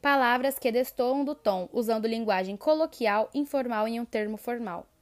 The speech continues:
Uma das dançarinas tentou passar a perna na outra, mas foi descoberta.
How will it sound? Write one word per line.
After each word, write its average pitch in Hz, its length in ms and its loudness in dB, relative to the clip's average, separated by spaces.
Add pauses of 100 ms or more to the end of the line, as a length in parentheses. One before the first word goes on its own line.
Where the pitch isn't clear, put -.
(480)
Uma 311 200 2
das 233 200 4
dançarinas 254 680 4
tentou 262 380 -2
passar 277 360 -2
a 359 80 0
perna 262 400 2
na 262 140 -2
outra, 185 380 -2
mas 226 240 -4
foi 208 120 -4
descoberta. 190 720 -6